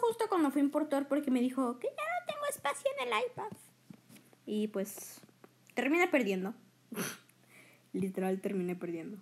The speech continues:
Bueno, no importa. Realmente vamos a concentrar, ay, güey. Vamos a concentrarnos en sobrevivir. En sobrevivir. Ok. What? Ok.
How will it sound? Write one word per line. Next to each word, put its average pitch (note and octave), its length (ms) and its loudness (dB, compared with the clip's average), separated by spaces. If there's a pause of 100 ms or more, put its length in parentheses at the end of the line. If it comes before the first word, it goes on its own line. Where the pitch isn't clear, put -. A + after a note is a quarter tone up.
Bueno, G#3+ 220 2 (180)
no G#3+ 80 -2
importa. G#3+ 360 -4 (1040)
Realmente G3+ 280 -4
vamos G#3+ 200 0
a G3 60 -8
concentrar, G3 520 -2
ay, G#3 140 -2
güey. G#3 180 -12 (800)
Vamos A3+ 200 -2
a F#3+ 80 -2
concentrarnos D4 1040 0
en C4 200 2
sobrevivir. A#3+ 1120 0 (1500)
En C4+ 180 -6
sobrevivir. G#3 680 -4 (2000)
Ok. E4+ 420 0 (1400)
What? C#4+ 260 2 (1800)
Ok. A3 180 -10